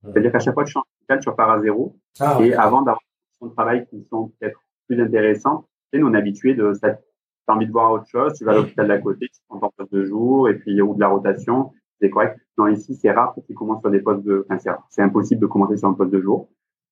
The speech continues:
Speaker 2: Euh,
Speaker 1: Ah,
Speaker 2: t'as
Speaker 1: d'accord.
Speaker 2: souvent des postes de rotation jour-soir, jour-nuit, ou le plus souvent, c'est des postes de soir et nuit pour commencer.
Speaker 1: D'accord.
Speaker 2: C'est, euh, c'est assez particulier, puis c'est, c'est une réalité. C'est une réalité à prendre en compte.
Speaker 1: Hmm.
Speaker 2: Les vacances aussi, tout est en ancienneté.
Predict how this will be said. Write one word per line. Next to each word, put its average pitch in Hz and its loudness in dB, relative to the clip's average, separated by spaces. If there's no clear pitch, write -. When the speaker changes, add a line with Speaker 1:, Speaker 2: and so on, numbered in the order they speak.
Speaker 2:
Euh, - 2
Speaker 1:
Ah, 98 4
Speaker 2:
t'as - -2
Speaker 1:
d'accord. 101 2
Speaker 2:
souvent 117 0
des 107 2
postes 104 -2
de - -20
rotation 107 -2
jour-soir, 107 0
jour-nuit, 107 -4
ou 135 2
le 123 0
plus 120 0
souvent, 110 0
c'est 110 -4
des 101 0
postes 104 0
de 104 -2
soir 117 -2
et 107 0
nuit 110 -4
pour - -14
commencer. 101 -4
Speaker 1:
D'accord. 123 -8
Speaker 2:
C'est, 104 4
euh, 104 2
c'est - -6
assez 107 2
particulier, 139 -2
puis - -12
c'est, 107 -2
c'est 113 0
une 113 2
réalité. 107 2
C'est 110 -4
une 104 2
réalité 107 2
à - 2
prendre 110 0
en 104 -2
compte. - -10
Speaker 1:
Hmm. 101 -6
Speaker 2:
Les 110 2
vacances 117 0
aussi, - -16
tout - -20
est 117 4
en 113 0
ancienneté. 110 -2